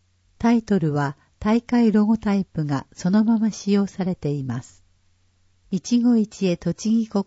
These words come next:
体と一期一会栃木大会の文字はポップな字体に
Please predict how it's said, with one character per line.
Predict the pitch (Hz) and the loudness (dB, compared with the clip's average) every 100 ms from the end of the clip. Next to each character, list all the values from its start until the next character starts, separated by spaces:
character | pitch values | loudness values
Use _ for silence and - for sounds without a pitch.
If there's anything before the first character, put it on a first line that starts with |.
| - | -4
体 | 185 165 | -4 -4
と | 143 - 135 - _ _ _ _ | -6 -4 -4 -6 _ _ _ _
一 | 175 - 220 | -12 -6 -2
期 | 220 240 | 2 2
一 | 214 - 175 | 2 -2 -2
会 | 156 | -2
栃 | - 165 220 | -4 -6 -2
木 | 233 | -2
大 | 226 226 220 | -2 -2 -2
会 | 220 214 196 | -2 -2 0
の | 180 | -2
文 | 175 175 | -2 -4
字 | 143 | -4
は | 131 135 - _ _ _ | -6 -6 -10 _ _ _
ポ | - | -2
ッ | 226 - | -2 -2
プ | - | -6
な | 175 156 | -2 -2
字 | - 151 | -6 -6
体 | 185 170 147 | -4 -2 -4
に | 131 143 | -4 -8